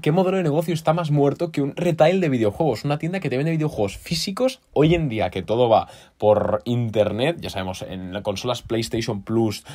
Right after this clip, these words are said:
todo esto, eh, creo que Xbox también tiene su servicio de suscripción,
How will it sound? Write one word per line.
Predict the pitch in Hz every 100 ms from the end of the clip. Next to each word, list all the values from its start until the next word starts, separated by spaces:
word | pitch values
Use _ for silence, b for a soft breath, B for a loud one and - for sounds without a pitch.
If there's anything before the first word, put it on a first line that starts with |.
| B -
todo | 110 113
esto, | 113 113 104
eh, | 95 107 98
creo | 107
que | 110 120 101
Xbox | 123 113 107 113 -
también | 107 110
tiene | 110
su | 110 113
servicio | 104 110 117
de |
suscripción, | 107 - 101 117 104